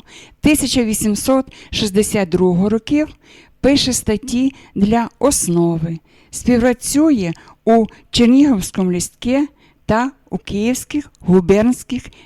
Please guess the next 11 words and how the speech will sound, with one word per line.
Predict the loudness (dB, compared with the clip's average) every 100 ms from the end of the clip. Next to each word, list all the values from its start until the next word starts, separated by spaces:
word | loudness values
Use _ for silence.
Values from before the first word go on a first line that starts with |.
| -6
відомостях. | 0 2 2 -2 -4 -8 -12 -14 _ _ _ _ _ -20 _
У | -2
цей | 0 2 0
час | 0 -2 -2 -6 -8 -16 _ -18 -4
намагається | 0 2 0 -2 -2 -2 -4 -6 -6 -10 -10
відкрити | -4 -4 0 0 2 0 -4 -8 -12 -18
безплатну | -2 0 0 -4 -2 0 0 2 2
сільську | 2 -2 -4 -2 0 0
школу | 0 2 4 4 4
в |
Борисполі, | 4 4 4 2 0 -4 -4 -4